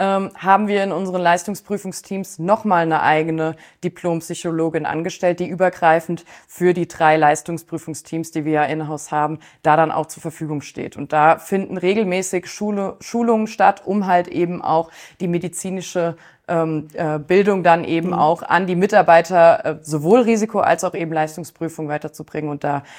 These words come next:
Speaker 1: finden dann eben auch, äh, regelmäßige Austauschtermine statt und auch eben
Speaker 2: Also es,
Speaker 1: Schulungstermine.
Speaker 2: wenn ich
Speaker 1: Ja.
Speaker 2: richtig mitgezählt habe, sechs Kompetenzträger für das Thema Medizinfeld.
Speaker 1: Ja.
Speaker 2: Wow. Viele Gesellschaften freuen sich schon, wenn sie einen Gesellschaftsarzt haben. Also das ist schon ein herausragendes,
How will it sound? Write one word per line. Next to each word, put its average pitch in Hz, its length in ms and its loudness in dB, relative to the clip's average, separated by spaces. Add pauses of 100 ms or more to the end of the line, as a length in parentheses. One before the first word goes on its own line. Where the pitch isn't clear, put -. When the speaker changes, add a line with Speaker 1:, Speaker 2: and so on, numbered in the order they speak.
(160)
Speaker 1:
finden 165 360 0
dann 147 200 2
eben 147 400 -2
auch, 143 420 0
äh, 156 60 2
regelmäßige 147 680 2
Austauschtermine 135 840 0
statt 143 380 -2
und 143 200 -4
auch - 160 -6
eben 165 120 -4
Speaker 2:
Also 131 60 -4
es, 120 80 -10
Speaker 1:
Schulungstermine. 127 920 -2
Speaker 2:
wenn 170 140 4
ich 143 60 4
Speaker 1:
Ja. 165 40 2
Speaker 2:
richtig 202 180 0
mitgezählt 202 380 2
habe, 185 140 2
sechs - 340 -2
Kompetenzträger 185 800 0
für - 80 -4
das 175 140 -2
Thema 180 180 0
Medizinfeld. 202 640 2
Speaker 1:
Ja. - 80 -20
Speaker 2:
Wow. 175 320 -4 (1200)
Viele 190 180 -2
Gesellschaften 190 540 0
freuen 185 160 0
sich 190 100 -6
schon, 175 180 0
wenn 175 120 0
sie - 100 -2
einen 180 220 2
Gesellschaftsarzt 175 720 0
haben. 156 160 2
Also 156 140 0
das 151 200 -2
ist 180 80 -4
schon 165 180 2
ein 165 40 4
herausragendes, 160 840 2